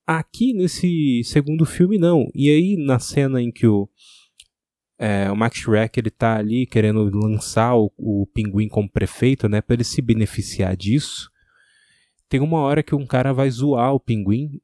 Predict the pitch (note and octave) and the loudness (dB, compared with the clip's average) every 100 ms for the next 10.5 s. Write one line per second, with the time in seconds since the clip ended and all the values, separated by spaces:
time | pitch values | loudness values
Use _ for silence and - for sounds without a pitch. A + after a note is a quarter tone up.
0 | - - A2 A2+ - - A#2+ A#2 - A#2+ | -10 0 0 2 0 0 0 0 -2 -4
1 | G#2+ D3+ C#3+ G#2 G#2+ A2 G#2+ - C3 C3+ | -2 -2 -2 -4 -2 -4 -6 -2 0 2
2 | C#3 F3+ F3 - D#3 D#3 D3+ C3+ B2 B2+ | 0 -4 -6 -6 -4 -4 -4 -4 -2 0
3 | A#2 A2 G#2 C3+ B2 A2 _ - - _ | 0 -2 0 2 2 -2 _ -20 -20 _
4 | _ D3 - D#3+ D3 E3+ F3 C3+ C#3+ D#3+ | _ -2 0 -2 -2 -2 2 2 4 2
5 | A2 G2+ G2 - _ _ - A#2+ A#2 A#2 | 2 0 -2 -6 _ _ 0 2 4 2
6 | B2 - A#2+ B2+ C3+ G#2 - B2+ C3+ C3+ | 2 -2 -2 0 0 0 0 2 2 0
7 | C#3 - C#3 C#3 - C#3 C#3 - C3+ A#2+ | -4 -6 -8 -6 -2 0 -2 0 0 2
8 | B2+ B2+ C#3 - - C#3 C#3+ G2+ G2 - | 0 0 -6 -6 0 0 0 -4 -6 -6
9 | _ _ _ _ _ _ _ _ _ D3 | _ _ _ _ _ _ _ _ _ 2
10 | D3 C#3 - D3+ A2 | 4 4 2 2 0